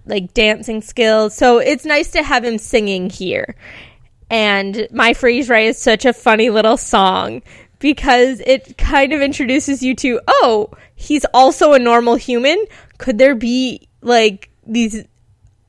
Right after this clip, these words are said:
villains all around? And how do they live their normal lives?" It's kind of like Wicked, the Broadway musical slash book by Gregory Maguire that explores the life of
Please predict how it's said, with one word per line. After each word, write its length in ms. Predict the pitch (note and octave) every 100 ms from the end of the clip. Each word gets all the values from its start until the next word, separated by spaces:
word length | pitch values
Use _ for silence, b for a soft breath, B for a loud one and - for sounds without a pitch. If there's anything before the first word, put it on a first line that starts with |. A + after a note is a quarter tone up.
| _
villains 540 | A#3 A#3 A3+ A3+ A#3+ C4
all 280 | - A3 A3
around? 640 | F#3+ F3+ G3+ B3 C#4+ - A3
And 440 | G#3 G#3 G#3 G#3 - b b b -
how 260 | - B3 A#3+
do 60 |
they 140 | A#3+ A#3
live 180 | A#3 G#3+
their 120 | A3+
normal 240 | A3+ A#3+
lives?" 220 | A#3 G3+ G#3+
It's 160 | B3
kind 500 | - - D4+ D4+ D#4+
of 200 | E4 C#4+
like 320 | A#3+ A#3 A#3 A3+
Wicked, 580 | G#3 G#3 C4 C4+ D4 - - _ _ _ _ _ -
the 580 | G3+ G3+ G3+ G3 - - _ -
Broadway 320 | G#3 G#3 G#3
musical 460 | G3+ G#3 - G#3
slash 340 | G3+ A3 G#3 -
book 280 | A3 G#3 -
by 140 | G#3
Gregory 360 | F#3 G3+ G3+ G3
Maguire 500 | G3 G#3 G3 G3 G3 b b b
that 140 | G#3+ G#3
explores 640 | C4+ - G#3+ A3+ A3 A#3+
the 120 | A3 G#3
life 340 | G3+ G#3 -
of 480 | G#3+ G3+ F#3+ F#3+